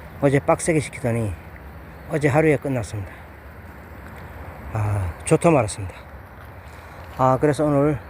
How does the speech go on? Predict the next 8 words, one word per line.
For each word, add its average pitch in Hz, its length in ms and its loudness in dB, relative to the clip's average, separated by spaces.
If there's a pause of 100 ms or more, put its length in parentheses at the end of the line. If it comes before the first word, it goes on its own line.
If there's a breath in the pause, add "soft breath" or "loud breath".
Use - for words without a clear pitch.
(100)
그 117 360 0
어제 143 320 0
밤에 143 460 2
뱀을 170 640 2 (140)
구렁이 175 340 4
발견했던 123 720 -2 (460)
그 127 120 0
옆 147 120 2